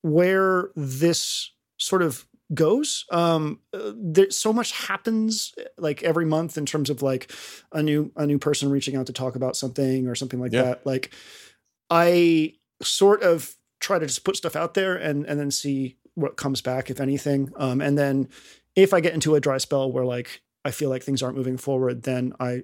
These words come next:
Speaker 1: I figure out something to do to help move things forward, whether or not that's, like, you know, a new project that I think will be very interesting to people or, um, reaching out to someone that I worked with before and seeing if they wanted to do something together.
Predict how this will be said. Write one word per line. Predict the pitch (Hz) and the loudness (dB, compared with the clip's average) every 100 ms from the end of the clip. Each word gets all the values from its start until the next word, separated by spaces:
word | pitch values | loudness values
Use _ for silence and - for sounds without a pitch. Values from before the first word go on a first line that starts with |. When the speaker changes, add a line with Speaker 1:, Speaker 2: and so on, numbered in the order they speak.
| - | -6
Speaker 1:
I | |
figure | 131 180 151 | 0 0 0
out | 131 | -2
something | - 127 127 | -4 -4 -4
to | 117 | -6
do | 123 131 123 | -4 -2 -2
to | 123 127 | -4 -2
help | 131 131 | 0 2
move | 131 | 0
things | - 120 - | -2 -6 -4
forward, | 131 123 | -4 -4
whether | 131 127 | -4 -2
or | 127 | -2
not | 123 - | -6 -4
that's, | 123 - | -4 -4
like, | 127 117 - - _ | -2 -4 -6 -16 _
you | - 131 | -2 0
know, | 123 | 0
a | - 135 | 0 0
new | 127 | 0
project | - 135 127 127 - - - | 2 0 2 0 -2 -8 -6
that | 131 120 120 | -4 -2 -2
I | 131 | -4
think | 120 127 - | -4 -6 -4
will | 123 120 | -2 -2
be | 120 127 | -2 -4
very | 113 117 | -2 -2
interesting | 113 180 190 180 165 | 0 0 2 0 0
to | |
people | 156 151 147 139 139 | 0 -2 0 0 2
or, | 131 127 123 - - - - - - | 0 2 0 -4 -14 -18 -18 -20 -4
um, | 131 127 117 104 _ | 0 0 0 -4 _
reaching | 139 139 139 | 0 2 0
out | 123 | 0
to | - | -4
someone | 131 135 127 | -2 -2 0
that | 123 | -2
I | 120 | -2
worked | 120 | -4
with | 127 - | -6 -8
before | 123 - 127 123 | -6 -2 0 0
and | 117 | -2
seeing | 123 | -4
if | 117 | -6
they | 120 | -6
wanted | 117 117 | -6 -6
to | 117 | -6
do | 117 | -6
something | 120 120 123 | -4 -6 -6
together. | 113 120 117 117 117 | -6 -4 -2 0 -4